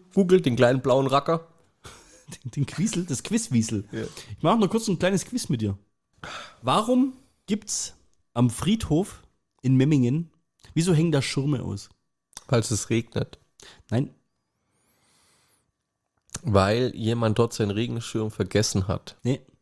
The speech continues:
Speaker 2: Also die hängen da aus, dass wenn du den Friedhof betrittst, du einen Schirm dabei hast. So wie, weißt du, mit den Gießkannen oder sowas,
Speaker 1: Ja.
Speaker 2: gibt's da am Eingang Schirme.
Speaker 1: Und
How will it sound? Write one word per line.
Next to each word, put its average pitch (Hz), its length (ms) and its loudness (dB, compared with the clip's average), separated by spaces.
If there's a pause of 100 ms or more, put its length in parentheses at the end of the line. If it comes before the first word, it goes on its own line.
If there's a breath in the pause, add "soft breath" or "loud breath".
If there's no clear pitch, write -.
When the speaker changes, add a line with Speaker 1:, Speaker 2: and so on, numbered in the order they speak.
(360)
Speaker 2:
Also 107 160 -8
die 139 120 2
hängen 147 260 2
da 151 120 0
aus, 151 380 0
dass - 180 -2
wenn 131 120 2
du 127 60 0
den 117 300 0 (220)
Friedhof 175 420 -4
betrittst, - 540 -6 (340)
du 131 140 -4
einen 123 160 2
Schirm 120 240 -2
dabei 92 260 -4
hast. 87 200 -8 (2500)
So 123 100 2
wie, 127 140 2
weißt 127 160 2
du, 135 60 0
mit 110 80 0
den 110 100 4
Gießkannen 160 420 -4
oder 147 140 -2
sowas, 147 320 -4 (140)
Speaker 1:
Ja. 104 180 2
Speaker 2:
gibt's - 200 -4
da 120 120 -2
am 127 140 0
Eingang 113 400 -2 (280)
Schirme. 98 360 0 (1600)
Speaker 1:
Und 107 420 4